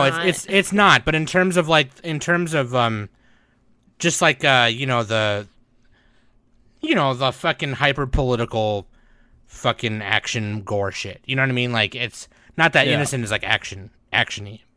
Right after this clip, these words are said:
Speaker 2: really, but, um,
Speaker 3: Oh, it has action, pouty lip action.
Speaker 2: Pout-, it has pouty lip action, dude, and, and really huge pickle eyebrow action.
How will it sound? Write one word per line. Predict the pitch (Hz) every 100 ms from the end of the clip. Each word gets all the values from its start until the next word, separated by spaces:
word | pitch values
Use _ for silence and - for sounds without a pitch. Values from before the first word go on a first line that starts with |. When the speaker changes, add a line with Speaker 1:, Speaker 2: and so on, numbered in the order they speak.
| -
Speaker 2:
really, | 104 98 98
but, | - 98 _ _ _ _ _
um, | 131 127 107 98 _ _ _ _ _ _ _ -
Speaker 3:
Oh, | 143 151
it | 143
has | 156 131
action, | 135 139 - 104
pouty | 101 143 143
lip | 120 131 151
action. | - 104 - 95 92
Speaker 2:
Pout-, | - 123
it | 120
has | 127
pouty | 127 131 117
lip | 110
action, | 113 101 - 104
dude, | 107 104
and, | 107 113 104 107 _
and | 117 110 107 104
really | 110 120 120
huge | 113 113 110 -
pickle | 113 110
eyebrow | 104 101 104
action. | 98 - 110